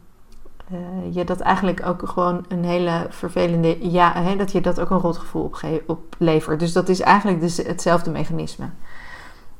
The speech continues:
Ehm, het gaat heel erg om over jou, ehm, wat is de oorzaak van dat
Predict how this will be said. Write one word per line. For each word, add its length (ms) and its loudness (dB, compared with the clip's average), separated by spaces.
Ehm, 340 0
het 180 0
gaat 240 6
heel 180 6
erg 220 2
om 240 -2
over 640 0
jou, 520 6
ehm, 340 -6
wat 160 2
is 80 4
de 200 2
oorzaak 380 6
van 160 -2
dat 120 -2